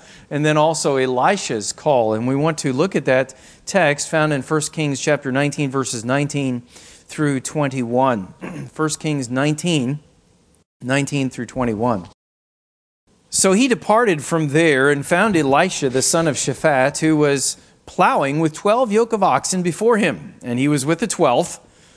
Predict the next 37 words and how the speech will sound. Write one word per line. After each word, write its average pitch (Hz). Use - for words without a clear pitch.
Then 123
Elijah 143
passed 160
by 151
him 170
and 123
threw 170
his 151
mantle 151
on 139
him. 151
And 127
he 131
left 180
the 160
oxen 170
and 156
ran 160
after 156
Elijah 151
and 143
said, 147
'Please 208
let 160
me 139
kiss -
my 190
father 208
and 147
my 151
mother, 185
and 170
then 208
I 262
will 190
follow 214
you.' 214